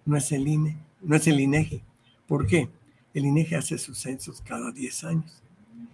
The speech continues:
y el Instituto Nacional Electoral tiene actualizadas las cifras al, al mes. Pero también, mm, si queremos saber cuán-, cuáles son los números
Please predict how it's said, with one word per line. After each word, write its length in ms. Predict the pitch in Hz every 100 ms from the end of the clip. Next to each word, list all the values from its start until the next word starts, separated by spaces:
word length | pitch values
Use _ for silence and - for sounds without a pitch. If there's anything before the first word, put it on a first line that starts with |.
| -
y 140 | - 139
el 80 | 127
Instituto 400 | 120 165 151 170
Nacional 460 | 135 - 135 147
Electoral 500 | 135 131 - 123 135
tiene 240 | - 120 117
actualizadas 760 | 104 - 107 104 - 117 110
las 180 | 104 95
cifras 500 | - 131 - 98 - - _ _ _ - _ _ _
al, 280 | - - - - -
al 140 | 110
mes. 140 | 113 - - - _ - -
Pero 240 | - 143 143
también, 420 | 147 160 214 208 - - - _ _ _ _
mm, 400 | 156 139 135 127
si 140 | - 156
queremos 380 | - 143 165 160
saber 320 | 139 143 151 -
cuán-, 360 | - 127 135 120 _ _ _ -
cuáles 300 | 127 123 117
son 220 | 127 123
los 200 | 120 113
números 680 | 123 127 120 123 120 -